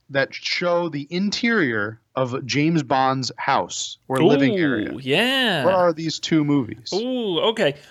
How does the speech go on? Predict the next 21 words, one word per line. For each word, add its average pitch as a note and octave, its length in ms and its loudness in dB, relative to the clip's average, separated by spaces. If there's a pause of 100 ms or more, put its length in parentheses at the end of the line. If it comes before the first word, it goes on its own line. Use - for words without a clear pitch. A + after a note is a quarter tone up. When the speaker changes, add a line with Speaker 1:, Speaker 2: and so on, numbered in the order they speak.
(100)
Speaker 2:
I F#3+ 140 2
know C4+ 160 2
one D#4+ 260 2
of C#4 140 -6
them C#4 180 0
is G3 140 -6
the F#3+ 80 -6
scene A#3+ 580 0 (120)
at G3+ 200 0
the F3 60 -2
beginning F3+ 680 -2
where E3 200 2
he E3 100 0
has, D#3+ 280 2
he's E3 180 -4
having F3 220 0
sex - 300 0
with E3+ 160 0
the D#3 140 2
Italian G3 480 0
lady B2+ 560 0